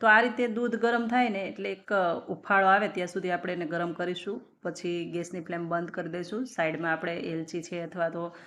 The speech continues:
વિનેગર છે એવું કાઢી લેશું અને ત્યાં સુધી દૂધને ઠંડુ થવા દેશું. પછી આ રીતે આમાં વિનેગરને ચાર ચમચી એડ કરી અને મેં દૂધને ફાડ્યું છે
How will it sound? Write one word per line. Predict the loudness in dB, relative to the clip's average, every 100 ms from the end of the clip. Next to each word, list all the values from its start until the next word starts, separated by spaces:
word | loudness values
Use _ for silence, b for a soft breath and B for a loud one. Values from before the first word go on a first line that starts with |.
| B B -2
વિનેગર | -2 2 2
છે | 2 0
એવું | 2
કાઢી | 4 4
લેશું | 2 -2 -4 -8 -8 -8 -6
અને | -4 -4
ત્યાં | -2 -2
સુધી | 0 -2
દૂધને | -2 -4 -2 -2
ઠંડુ | -2 -2 -2
થવા | 0 -2
દેશું. | -2 -8 -8 -12 B B B _ _ -20 _ _
પછી | -4 2 6
આ | 8
રીતે | 6 4
આમાં | 4 6 8 8 6 2
વિનેગરને | 0 0 2 0 0 -4
ચાર | 2 4 4
ચમચી | 0 -4 -2
એડ | -2 -2 0
કરી | 0 0 -4 -14 b b
અને | -8 -4 -2 -2 -2
મેં | -2 -2
દૂધને | -2 -2 -6
ફાડ્યું | 2 4 4 2
છે | -2 -8 -10